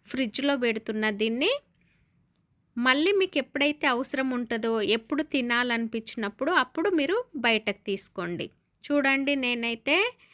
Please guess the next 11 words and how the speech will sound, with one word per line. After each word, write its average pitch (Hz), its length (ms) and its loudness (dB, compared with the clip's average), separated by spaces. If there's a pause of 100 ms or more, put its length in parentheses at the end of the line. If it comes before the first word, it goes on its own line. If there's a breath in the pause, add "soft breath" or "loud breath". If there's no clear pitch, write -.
(240 soft breath)
ఇది 247 180 -2
ఫ్రిడ్జ్లో 262 540 -4
నుండి 254 280 0
వెళ్ళి 233 180 -2
తీసిన, 233 400 -4
అంటే 294 300 2 (200)
మార్నింగ్ 269 580 2
నేను 277 260 0
సలాడ్ 233 440 0
చేసి - 320 -4
పెట్టుకున్న, 247 540 -4